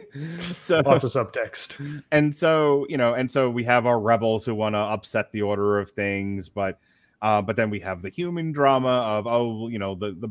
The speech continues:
Speaker 1: the bad guy in this was connected to the good guy because they used to be
Speaker 2: Yeah.
Speaker 1: lovers.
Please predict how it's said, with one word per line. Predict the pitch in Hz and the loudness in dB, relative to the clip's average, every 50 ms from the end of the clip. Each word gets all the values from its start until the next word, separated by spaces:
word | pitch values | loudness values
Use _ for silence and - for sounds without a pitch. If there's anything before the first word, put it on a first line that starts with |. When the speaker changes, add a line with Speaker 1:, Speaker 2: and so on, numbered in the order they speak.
| 101 _ | -10 _
Speaker 1:
the | - 123 | -6 0
bad | 104 139 139 139 139 123 | 2 4 4 4 4 4
guy | 139 131 127 127 | 4 4 4 4
in | 123 120 120 117 | 2 0 0 0
this | 120 113 - | -2 -4 -6
was | 113 104 - | -8 -12 -10
connected | - 104 101 98 92 _ _ _ _ | -8 -8 -8 -8 -8 _ _ _ _
to | - 87 80 | -20 -20 -20
the | _ _ - | _ _ -2
good | 147 131 123 120 | -2 -2 -2 -2
guy | - 117 107 107 104 101 | -2 0 0 0 0 -2
because | 95 101 - - 95 90 87 - | -4 -6 -8 -10 -10 -10 -10 -12
they | 87 82 | -16 -18
used | 85 90 90 - - | -18 -18 -20 -20 -20
to | 82 | -20
be | 78 78 78 | -20 -18 -10
Speaker 2:
Yeah. | 110 123 | -4 -4
Speaker 1:
lovers. | 123 110 113 107 104 101 95 95 - | -2 -2 -2 -2 -4 -4 -6 -8 -12